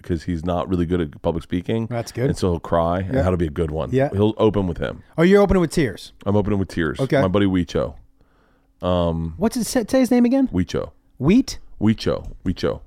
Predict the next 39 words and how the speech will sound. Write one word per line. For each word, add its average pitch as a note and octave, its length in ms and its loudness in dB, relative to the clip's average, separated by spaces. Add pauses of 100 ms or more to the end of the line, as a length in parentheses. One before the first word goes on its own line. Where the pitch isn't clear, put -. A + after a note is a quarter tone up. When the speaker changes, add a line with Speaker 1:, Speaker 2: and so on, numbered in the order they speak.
Speaker 2:
Weicho. - 380 -2 (320)
Speaker 1:
My F#2 120 2
buddy G#2 140 6
Weicho G2 600 2
would F2+ 180 0
open D#2+ 300 0
it. D#2 180 -4 (120)
Speaker 2:
Okay. C3 180 -2 (440)
Speaker 1:
Uh, E2 440 0 (1200)
then F#2+ 140 2
I F#2+ 40 4
want F#2 200 0
Stanhope D#2+ 480 -2
going D2 220 -4
up. A#1+ 200 -8 (180)
Speaker 2:
Oh, - 40 -12
my A#2 560 -16
God. D2+ 360 -16 (680)
Who's F3+ 220 -4
following C#3+ 340 -2
Stanhope? - 640 -10 (180)
Speaker 1:
Uh, E2+ 480 2 (200)
Joey F2+ 260 4
Diaz. D#2 560 -2
Speaker 2:
Oh, C3+ 60 -10
my C#2 520 -8
God. - 420 -10
Who's F3 160 -8
following F#3+ 420 0
those D4 260 4
two? G#2+ 300 -6 (260)
Speaker 1:
Uh, E2 500 2 (440)
Tom F#2 240 2
and F#2 80 2
Ari F2 180 2
are E2 40 0
going E2 220 0
up D2+ 80 -6
together. C#2+ 420 -4